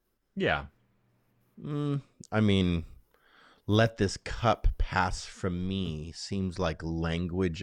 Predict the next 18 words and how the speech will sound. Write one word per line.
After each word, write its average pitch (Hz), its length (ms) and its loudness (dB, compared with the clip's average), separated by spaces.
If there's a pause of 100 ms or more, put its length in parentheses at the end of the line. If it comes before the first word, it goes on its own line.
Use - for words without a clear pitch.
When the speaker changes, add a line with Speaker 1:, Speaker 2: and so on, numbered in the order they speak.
Speaker 2:
of 71 240 -10
the 78 80 -10
day. 76 540 -8 (1000)
And 80 340 -2
you 85 260 -4
can't 85 420 -6
handle 85 460 -4
this 76 300 -4
cup. 92 420 -2 (320)
<laughs> - 840 -12 (1000)
Little 69 180 -10
Jack 71 420 -4
Nicholson-esque 71 1120 -10 (100)
cup-ness. - 1400 -12 (680)
Um, 87 500 0 (1500)
I 98 180 2
think 98 380 -2
that 82 460 0